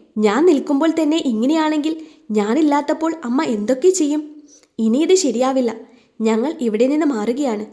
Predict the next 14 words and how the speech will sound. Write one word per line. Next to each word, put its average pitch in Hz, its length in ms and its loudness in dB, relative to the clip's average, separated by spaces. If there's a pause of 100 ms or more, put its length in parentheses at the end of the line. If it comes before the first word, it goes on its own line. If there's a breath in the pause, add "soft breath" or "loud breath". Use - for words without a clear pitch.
(440 loud breath)
ആദ്യമായി 214 640 -2
മാധവിൻ്റെ 196 520 -6
മുഖത്ത് 233 380 -4 (120)
അമ്മയോടുള്ള 214 560 -4
വെറുപ്പ് 190 400 -4
പ്രകടമായി. 196 520 -6 (520 loud breath)
അത് 196 200 -8
കേട്ടതും 254 460 -2
പാർവതിയുടെ 196 760 -6
കണ്ണുകൾ 247 440 -4
തുറിച്ചു 190 400 -6
വന്നു. 208 220 -2 (800 soft breath)
"എവിടേക്ക് 240 440 4
പോകുന്നു?" 330 400 4